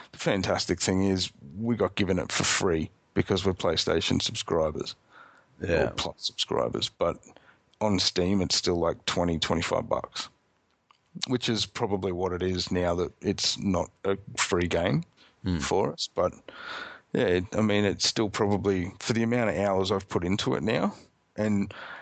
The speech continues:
Speaker 1: I just went away for the weekend at the Gold Coast, and the hotel that I stayed in had kinda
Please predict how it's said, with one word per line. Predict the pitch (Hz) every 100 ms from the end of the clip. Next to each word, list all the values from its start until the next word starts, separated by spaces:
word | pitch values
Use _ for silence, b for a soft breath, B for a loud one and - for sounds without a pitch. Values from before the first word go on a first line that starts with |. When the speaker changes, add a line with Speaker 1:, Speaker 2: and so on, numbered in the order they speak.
| B B -
Speaker 1:
I |
just | 117 110
went | 120
away | 107 104 98 95 90 90 - _ _ - -
for | - - 101 95
the | 92
weekend | 95 92 - 87 90 87 - - -
at | 82
the |
Gold | 90 117 123
Coast, | - 71 - - - - -
and | 92 90 90 90
the | 87 87
hotel | 101 82 - 85
that | 85
I | 82
stayed | - 92 98 98
in | 85 92 - B B B B B B _ _ -
had | - 101 90 76 -
kinda | - 90 85 80